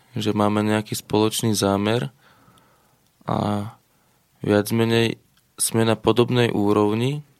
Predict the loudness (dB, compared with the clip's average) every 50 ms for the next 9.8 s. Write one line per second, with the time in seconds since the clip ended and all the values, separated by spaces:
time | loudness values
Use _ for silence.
0 | _ _ _ _ _ _ _ -10 -10 -8 -2 -2 0 2 2 2 2 2 0 -2
1 | 0 0 0 0 0 0 -2 -2 -2 -2 -2 0 -2 -4 -2 -4 -4 -4 -4 -2
2 | -2 -2 -2 -2 -4 -2 0 0 0 -2 -2 -4 -4 -2 -2 -2 -2 -2 -2 -2
3 | -2 -2 -2 -2 -4 -6 -2 -2 -2 -2 0 -2 -2 -4 -6 -6 -8 -10 -10 -8
4 | -6 -4 -4 -4 -2 -2 -2 0 0 0 -2 -2 -2 0 0 -2 -2 -6 -14 -20
5 | -20 -20 -20 -20 -20 -14 -10 -8 -8 -6 -4 -4 -4 -4 -4 -2 -2 -4 -4 -2
6 | -2 0 0 0 0 0 -2 -2 0 0 0 -2 -2 -4 -4 -4 -2 0 -2 -2
7 | -2 -2 -2 -4 -2 0 0 0 0 0 -2 -4 -6 -6 -8 -14 -10 _ 0 0
8 | 0 0 -2 -2 0 0 0 0 -2 -4 -2 -2 -2 0 0 -2 -2 -4 -2 -2
9 | -2 -2 -2 -4 -6 -8 -8 -8 -6 -4 -4 -4 -4 -6 -8